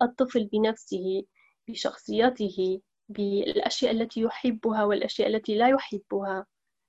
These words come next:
ولكن كل هذا عن طريق الفن والغذاء. فالغذاء، الطعام، هو ما يربطنا بالخارج،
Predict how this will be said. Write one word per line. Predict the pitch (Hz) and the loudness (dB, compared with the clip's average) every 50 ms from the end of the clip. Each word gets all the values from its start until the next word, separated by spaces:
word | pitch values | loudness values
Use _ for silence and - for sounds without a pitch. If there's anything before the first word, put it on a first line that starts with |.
| _ _ _ _ | _ _ _ _
ولكن | - 233 226 254 247 - 254 247 | 0 2 2 2 2 2 2 2
كل | 247 - 320 302 | 4 2 0 2
هذا | 285 269 240 233 226 - 233 | 4 2 2 2 2 0 -2
عن | 220 220 220 214 | 0 0 -2 -4
طريق | 208 - 214 202 202 220 240 247 - - | -2 0 2 4 4 4 4 0 0 -4
الفن | 208 202 - _ _ 208 208 208 220 285 - _ _ | -4 -4 -4 _ _ -2 -2 -2 -2 -4 -10 _ _
والغذاء. | - 214 208 202 196 - - 196 196 190 196 196 190 - 190 180 - - _ _ _ _ _ _ _ _ _ _ _ _ _ _ _ - - | 0 0 2 2 0 -4 -6 -8 -6 -2 -2 -4 -2 -4 -6 -6 -6 -8 _ _ _ _ _ _ _ _ _ _ _ _ _ _ _ -6 2
فالغذاء، | 262 262 - - 247 240 226 - 214 208 202 208 208 202 - - - | 2 2 2 2 0 -2 0 -2 -2 -2 0 -2 -4 -4 -4 -6 -8
الطعام، | 220 - _ - 226 220 220 202 185 202 - _ _ _ _ _ _ _ _ _ - - | -8 -6 _ -6 -4 0 0 0 -2 -2 -6 _ _ _ _ _ _ _ _ _ -4 0
هو | 294 294 294 262 | 4 4 4 4
ما | 226 202 185 | 2 -4 -6
يربطنا | 190 196 190 _ _ - 240 240 - 233 208 185 | -6 -6 -8 _ _ -8 -8 -6 -2 -2 -2 -2
بالخارج، | 180 190 185 - - - 190 185 180 - 185 196 - - | -4 -6 -10 -10 -6 -4 -4 -4 -2 -4 -6 -6 -8 -12